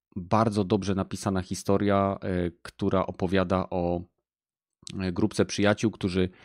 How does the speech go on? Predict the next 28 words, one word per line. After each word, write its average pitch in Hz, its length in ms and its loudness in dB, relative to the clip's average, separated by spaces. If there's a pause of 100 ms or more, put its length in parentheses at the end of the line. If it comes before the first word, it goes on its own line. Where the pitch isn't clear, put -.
(440)
e, 92 60 0 (520)
wybierają 95 520 2
się 92 280 2
na 90 140 2
plażę 101 640 2
i 92 60 -2
później 92 240 -6
przeżywają 95 480 0
przygodę, 98 460 2
która 90 500 2 (1000)
zahacza 104 720 2
o, 92 480 2
e, 90 340 -2
rzeczy 98 320 -2
związane 90 640 0
z 85 640 -4
czasem 95 580 0 (100)
i 82 300 -10 (480)
jakby 82 480 -4
konsekwencjami 90 880 0
decyzji 90 920 0
i, 85 160 -12 (160)
i 87 80 -6
jakby 87 300 -2
relacjami. 95 960 0
I, - 160 -14
i 120 80 -10
generalnie, 143 540 4